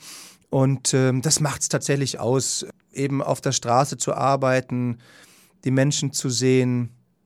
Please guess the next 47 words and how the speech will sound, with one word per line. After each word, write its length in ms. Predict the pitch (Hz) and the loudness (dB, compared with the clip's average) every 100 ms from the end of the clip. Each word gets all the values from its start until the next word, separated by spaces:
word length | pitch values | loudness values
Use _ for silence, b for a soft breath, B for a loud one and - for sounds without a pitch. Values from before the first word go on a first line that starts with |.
| - | -4
aber 140 | 135 160 | 0 2
natürlich 400 | 151 185 175 - | 2 2 0 0
auch 200 | 156 - | -2 -2
internationale 680 | 196 196 175 175 208 285 160 | -2 0 0 -2 -2 -2 -2
Gäste 260 | 127 123 | -2 -4
zu 140 | - 123 | -6 -8
treffen 380 | - 110 120 | -6 -6 -6
und 160 | 131 113 | -6 -4
aus 160 | 123 - | -4 -2
anderen 380 | 151 160 143 | 0 0 0
Ländern, 400 | 147 151 180 160 | 2 2 4 2
anderen 260 | 151 156 156 | 0 0 -2
Kulturen 560 | - 151 - 180 175 156 | -2 -4 2 4 4 4
Berichte 360 | 147 160 156 | 0 0 -4
zu 140 | - 139 | -6 -4
bekommen, 460 | 139 - 139 135 B B B - | -2 0 0 0 B B B 0
vielleicht 280 | 151 151 | 2 4
auch 100 | 147 | 2
eine 180 | 156 - | 2 2
Einladung. 640 | 139 170 156 143 147 143 135 | 4 4 6 6 6 4 2
Ja, 180 | 135 143 156 | 0 0 -6
ich 140 | - | -6
bin 160 | 165 165 | -4 0
schon 240 | 160 151 | 0 -2
so 200 | 156 180 | -2 0
oft 240 | 175 - | 0 -2
eingeladen 640 | - 160 175 147 143 151 139 | -2 0 0 4 4 2 2
worden, 240 | 143 147 | 2 4
mal 180 | 151 165 | 2 0
nach 200 | 160 151 | 0 -4
Spanien, 540 | - 143 135 156 147 B B B B - | -8 -2 -2 0 -4 B B B B 0
Südamerika. 840 | 170 165 151 151 156 151 147 135 B B | 4 6 8 6 6 4 4 4 B B
Ob 120 | - - | -4 -2
das 140 | 165 | 0
dann 120 | 165 | 2
nachher 240 | 170 165 160 | 2 0 -2
zustande 500 | 156 - 139 180 180 | 0 2 4 2 2
kommt, 280 | 165 160 | 2 2
ist 160 | 156 - | -2 0
ja, 320 | 151 143 - - | 2 2 -2 -6
steht 200 | - 165 | 0 2
ja 100 | 151 | 2
auf 80 | |
dem 120 | 151 147 | 0 -4
zweiten 340 | - 160 175 | 0 0 -2
Blatt. 260 | 123 113 - | -4 -4 -2
Aber 260 | 120 123 | 2 0